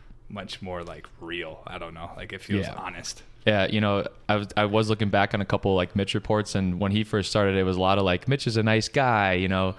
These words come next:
Speaker 1: Yeah.
Speaker 2: good smile. He's got a, he's got a
Speaker 1: Crappy car.
Speaker 2: Yeah, you know, family man."
Speaker 1: Yeah.
Speaker 2: Uh,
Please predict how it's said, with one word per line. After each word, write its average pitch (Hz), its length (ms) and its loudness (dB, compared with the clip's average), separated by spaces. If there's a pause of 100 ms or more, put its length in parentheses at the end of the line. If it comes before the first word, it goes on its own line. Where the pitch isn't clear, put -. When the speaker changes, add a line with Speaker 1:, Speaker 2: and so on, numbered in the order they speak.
(140)
Speaker 1:
Yeah. - 160 -12 (100)
Speaker 2:
good 139 220 2
smile. 104 800 0 (140)
He's 104 160 -2
got 107 180 2
a, 107 80 -2 (320)
he's 113 160 -2
got 117 240 4
a 120 60 2
Speaker 1:
Crappy 139 160 -4
car. 113 480 0
Speaker 2:
Yeah, 113 440 2
you 117 140 0
know, 107 240 2
family 123 400 0
man." 92 480 0 (180)
Speaker 1:
Yeah. 117 460 -2
Speaker 2:
Uh, 92 380 2